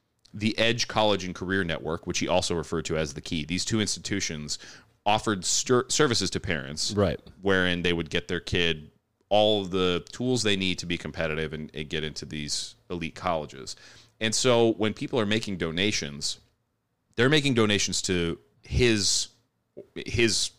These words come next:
Speaker 1: kind of fake, or the, they're real companies. They're making donations to his companies that eventually would make their way from the company to the university. And the exchange would be that the university offers a, a position on the athletic team
Speaker 2: Yep.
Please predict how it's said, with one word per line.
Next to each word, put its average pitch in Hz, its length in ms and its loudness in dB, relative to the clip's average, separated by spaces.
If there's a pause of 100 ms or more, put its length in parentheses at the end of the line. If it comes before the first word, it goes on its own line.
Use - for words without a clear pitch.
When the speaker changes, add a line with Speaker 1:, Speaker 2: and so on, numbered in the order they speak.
(140)
Speaker 1:
kind 98 140 -2
of 87 60 -6
fake, - 360 0 (180)
or 107 120 -2
the, 104 200 -2
they're 98 180 -4
real 101 160 0
companies. 69 340 -8 (320)
They're 120 100 0
making 135 280 2
donations 110 380 0
to 87 80 -6
his 90 160 -4
companies - 560 -6 (300)
that 104 100 0
eventually 120 340 2
would 101 140 2
make 101 160 0
their 95 140 2
way 87 140 4
from 92 180 -6
the 82 80 -6
company 87 540 -4 (460)
to 104 480 2 (160)
the 95 80 -6
university. 85 760 0 (540)
And 98 300 2
the 95 100 2
exchange 113 600 0
would 92 180 -2
be 85 240 0
that 82 160 -6
the 76 80 -12
university 82 520 -6
offers 76 640 -6
a, 73 440 -10
a 69 40 -8
position 78 460 -6
on 76 80 -8
the 76 100 -6
athletic 82 400 -4
team 85 460 -2 (200)
Speaker 2:
Yep. 101 200 0